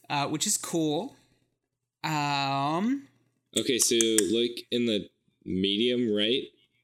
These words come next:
Speaker 2: right above where the balls come out. Select cars contain exclusive D L C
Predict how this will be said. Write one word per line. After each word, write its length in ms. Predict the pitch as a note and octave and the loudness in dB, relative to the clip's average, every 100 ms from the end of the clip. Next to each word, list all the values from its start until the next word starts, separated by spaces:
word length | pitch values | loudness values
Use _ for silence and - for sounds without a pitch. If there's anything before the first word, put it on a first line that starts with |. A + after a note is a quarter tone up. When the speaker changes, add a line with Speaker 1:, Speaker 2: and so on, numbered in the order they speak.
| - | -2
Speaker 2:
right 160 | G2+ | 0
above 280 | G2+ G#2 G2 | 0 0 0
where 80 | G#2 | 0
the 120 | F2 | 0
balls 300 | F2 F2 F#2+ | 0 0 0
come 260 | - A2+ A2+ | -2 -2 -2
out. 100 | B2+ - _ - - _ _ _ - | -4 -8 _ -20 -20 _ _ _ -4
Select 460 | - A2 A#2 - | 0 0 -2 -2
cars 280 | C3+ B2 A#2 | -2 0 0
contain 360 | A#2+ G#2 A#2 G#2+ | -2 -2 0 0
exclusive 480 | F#2 - G#2 A2+ F2+ | -2 0 0 0 0
D 120 | G#2 | 0
L 80 | F#2+ | 0
C 260 | - F2 | 0 -2